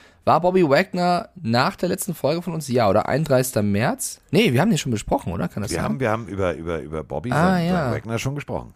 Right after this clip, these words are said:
Speaker 2: Aber
Speaker 1: Okay.
Speaker 2: du kannst gerne nochmal, wenn du möchtest. Also
Speaker 1: Nö,
Speaker 2: so
Speaker 1: ich
Speaker 2: Bobby
Speaker 1: hab's nicht
Speaker 2: Wagner
Speaker 1: mehr,
Speaker 2: kann man
Speaker 1: ich,
Speaker 2: doppelt.
Speaker 1: ich, ich hab's <laughs> nicht mehr richtig im Kopf gehabt. Aber okay, Bobby Wagner bei den Rams,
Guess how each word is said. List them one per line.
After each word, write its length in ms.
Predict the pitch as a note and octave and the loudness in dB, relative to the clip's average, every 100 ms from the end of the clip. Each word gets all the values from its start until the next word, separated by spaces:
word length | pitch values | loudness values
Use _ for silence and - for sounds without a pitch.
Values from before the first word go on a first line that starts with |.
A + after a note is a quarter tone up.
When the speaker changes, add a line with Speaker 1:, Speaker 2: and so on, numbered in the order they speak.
| _ _ _ _ _ - | _ _ _ _ _ -14
Speaker 2:
Aber 120 | G#2+ | -8
Speaker 1:
Okay. 100 | A2+ | -4
Speaker 2:
du 80 | G#2 | -2
kannst 160 | G2+ - | -2 -2
gerne 220 | F2 C#3+ | 0 2
nochmal, 320 | C3 A#2 D3 | 2 2 2
wenn 80 | E2+ | 0
du 80 | C2 | -4
möchtest. 420 | A1 - - - | -8 -12 -12 -8
Also 180 | D2+ C#2+ | -4 0
Speaker 1:
Nö, 120 | D2 | 2
Speaker 2:
so 80 | - | 2
Speaker 1:
ich 80 | - | 0
Speaker 2:
Bobby 200 | E2+ G2 | 0 2
Speaker 1:
hab's 20 | |
nicht 80 | C3+ | 4
Speaker 2:
Wagner 220 | C3+ B2 | 4 2
Speaker 1:
mehr, 80 | A#2+ | 0
Speaker 2:
kann 80 | G#2+ | 0
man 140 | F#2+ | 0
Speaker 1:
ich, 60 | F2 | 2
Speaker 2:
doppelt. 220 | A2 D#2+ | 2 2
Speaker 1:
ich, 340 | - - - | -2 -6 -6
ich 320 | - - C#3 | -4 -2 0
hab's 220 | D#3+ C#3+ - | 0 -2 -4
<laughs> 100 | C3 | -2
nicht 360 | C#3 D#3 D3+ | 0 0 0
mehr 80 | B2+ | 0
richtig 180 | C#3+ - | 0 0
im 80 | A2+ | 0
Kopf 180 | C3+ - | 0 2
gehabt. 280 | G2+ G2 | 4 4
Aber 180 | G2 A2+ | 4 4
okay, 220 | A2+ D3 | 4 2
Bobby 260 | A2 A#2 B2+ | 2 4 6
Wagner 280 | A#2+ C3 B2 | 4 4 0
bei 80 | A#2+ | 2
den 100 | A2+ | 2
Rams, 360 | A2+ B2+ - | 4 2 0